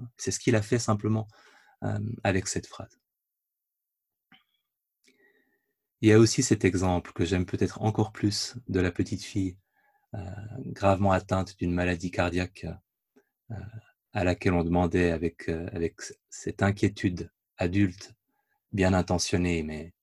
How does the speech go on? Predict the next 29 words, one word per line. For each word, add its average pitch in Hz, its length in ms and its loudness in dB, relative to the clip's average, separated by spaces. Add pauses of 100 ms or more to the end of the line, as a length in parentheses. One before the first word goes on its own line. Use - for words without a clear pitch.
(360)
Comment 90 220 2
ça - 180 0
va ? » 95 260 -2 (1000)
et - 100 -6
qui - 180 -2
répond, « 82 320 -2
Mais 85 100 4
moi, 101 140 6
ça 101 120 2
va 80 100 2
très 90 180 -4
bien. 101 240 0 (1400)
C'est - 140 0
mon 90 180 -2
cœur 110 360 6
qui 90 120 -8
ne 80 60 -6
va - 120 -12
pas. » - 240 -20 (1300)
Et 101 120 -4
c'est - 180 2
exactement 135 540 2
cette 113 220 -2
même, 117 380 4 (120)
euh, - 480 -4 (640)
capacité 123 600 4
à 107 60 6
se 104 140 4
désidentifier. 95 880 0